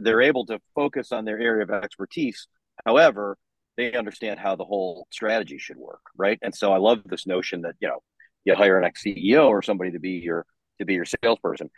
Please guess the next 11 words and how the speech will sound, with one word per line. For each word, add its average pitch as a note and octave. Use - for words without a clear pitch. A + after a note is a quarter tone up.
I D3
do F#3
think F#3+
the C#3+
overcomplicating A#2+
it -
question F#2
is, E2+
is F2+
important, D#2+
because, G2+